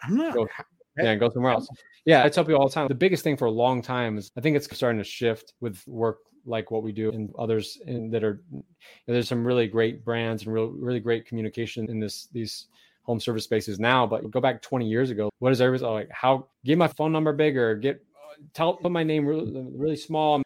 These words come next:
Speaker 2: make the service big, just put like heating and air, really
Speaker 1: <laughs>
Speaker 2: huge across there, put carpet cleaning, huge, that's it. And then the phone number. And it's like, if, if you're advertising what you do first,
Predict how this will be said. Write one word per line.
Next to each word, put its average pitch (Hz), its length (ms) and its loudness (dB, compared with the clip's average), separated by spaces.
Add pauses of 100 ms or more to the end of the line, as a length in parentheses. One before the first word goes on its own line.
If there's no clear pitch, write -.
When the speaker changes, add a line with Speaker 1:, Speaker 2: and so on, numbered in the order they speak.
Speaker 2:
make 151 220 -4
the 135 260 2
service 143 480 -2
big, 123 280 -12
just - 260 -12
put 156 200 -2
like 131 260 -6 (760)
heating 160 320 0
and 156 100 0
air, 131 280 0
really 139 360 -2 (180)
Speaker 1:
<laughs> 123 180 -2
Speaker 2:
huge 165 260 -4
across 131 380 -2
there, 117 180 -4
put 175 220 -8 (120)
carpet 151 360 -4
cleaning, 131 280 -8
huge, 151 280 -10 (180)
that's 156 320 0
it. 151 140 0
And 135 140 -2
then 143 120 0
the 131 80 -2
phone 156 260 -2
number. 117 220 -4
And 117 80 -4
it's 113 120 -14
like, 131 220 -2 (140)
if, 135 300 -8
if 135 160 -10
you're 170 160 0
advertising 139 720 0
what 123 180 -2
you 127 140 -6
do 120 180 -8
first, 139 560 -8